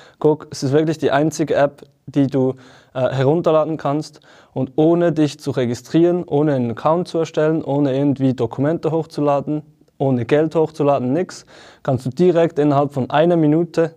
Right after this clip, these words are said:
deinen ersten Bitcoin kaufen. Und du kannst Bitcoin kaufen, verkaufen, senden, empfangen und halten auf deiner eigenen Non-Custodial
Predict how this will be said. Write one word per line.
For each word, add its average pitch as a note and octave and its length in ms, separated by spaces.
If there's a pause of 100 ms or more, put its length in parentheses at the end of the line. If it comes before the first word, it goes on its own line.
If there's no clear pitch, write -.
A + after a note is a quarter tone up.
deinen C3 240
ersten C3+ 380
Bitcoin B2 420
kaufen. - 400 (460)
Und B2+ 80
du B2 100
kannst B2+ 300
Bitcoin B2 460 (180)
kaufen, F#3+ 600
verkaufen, D#3+ 760 (260)
senden, D#3 560 (140)
empfangen C#3+ 600
und C3 260
halten G#3+ 500 (140)
auf D3 280
deiner B2+ 320
eigenen D3+ 540 (160)
Non-Custodial C#3+ 880